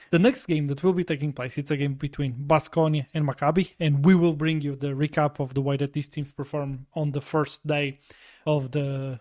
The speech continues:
the round twenty-four. But these two teams had very high scoring games, and they might come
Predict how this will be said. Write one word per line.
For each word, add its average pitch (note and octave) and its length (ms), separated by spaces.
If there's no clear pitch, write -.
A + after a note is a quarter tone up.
the C#3+ 160
round C#3+ 300
twenty-four. C#3 720
But D3+ 240
these F3 480
two G3 120
teams F3+ 340
had D#3+ 160
very D#3 320
high E3 260
scoring D3 540
games, C3 420
and D3+ 160
they C3+ 320
might D3+ 460
come D3 300